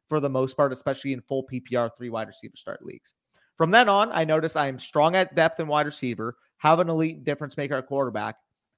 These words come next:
I focus on upside lotto tickets at running back. Penny, Stevenson, White all have the upside to be R B twos or higher, and getting that at a ninth, tenth, eleventh round opportunity cost, as opposed to spending a pick on Mitchell,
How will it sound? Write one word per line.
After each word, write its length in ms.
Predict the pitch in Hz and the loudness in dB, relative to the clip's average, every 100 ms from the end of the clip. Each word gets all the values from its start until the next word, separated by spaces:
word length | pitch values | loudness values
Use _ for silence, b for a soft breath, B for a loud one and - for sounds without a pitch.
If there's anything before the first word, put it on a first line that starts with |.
| _ 160 | _ 0
I 100 | 160 | 4
focus 380 | 170 165 165 | 4 2 2
on 180 | 165 147 - | 2 2 0
upside 520 | 151 - - 156 147 | 0 0 2 2 4
lotto 260 | 131 131 127 | 6 6 4
tickets 340 | 127 127 - | -2 -6 -6
at 100 | 113 | -6
running 240 | 110 107 101 | -6 -8 -4
back. 240 | 90 87 _ _ _ - | -4 -4 _ _ _ -4
Penny, 420 | - 196 202 202 | 4 4 4 0
Stevenson, 640 | 165 180 170 165 180 147 | -2 -2 0 0 -2 -4
White 380 | 131 143 165 170 b b - | 2 4 4 -2 b b 6
all 240 | 160 170 | 6 8
have 180 | 170 156 | 6 4
the 140 | 160 | 0
upside 460 | 135 - 165 151 147 | -4 -4 -4 -4 -4
to 100 | 151 | -8
be 320 | 139 135 127 b b | -4 -6 -6 b b
R 160 | 147 147 | 0 2
B 140 | 147 | -2
twos 260 | 147 151 135 | -4 -6 -2
or 80 | 123 | -2
higher, 400 | 120 123 147 147 | 0 2 2 0
and 180 | 147 | -2
getting 240 | 143 143 143 | 0 -2 0
that 240 | 143 147 - _ | -2 -2 -6 _
at 220 | 151 131 _ | -4 -4 _
a 60 | 139 | -14
ninth, 520 | 110 107 143 147 147 _ _ - | -12 -2 -2 -2 -8 _ _ -8
tenth, 240 | 143 135 - | -8 -10 -8
eleventh 460 | 135 156 214 180 147 | 2 4 4 2 -6
round 160 | 135 | -4
opportunity 500 | 123 120 131 127 120 | -4 -6 -14 -14 -12
cost, 300 | - 127 123 b b | -4 -4 -4 b b
as 180 | 151 147 | 2 2
opposed 280 | 147 156 147 | 2 0 -2
to 80 | 147 | -6
spending 420 | - 147 139 135 | 0 0 0 -2
a 260 | 127 120 - _ _ | -2 -2 -6 _ _
pick 180 | 165 - | 0 2
on 220 | 127 123 | -2 2
Mitchell, 840 | 151 151 - 151 143 135 131 - | 0 0 -2 2 2 0 -4 -8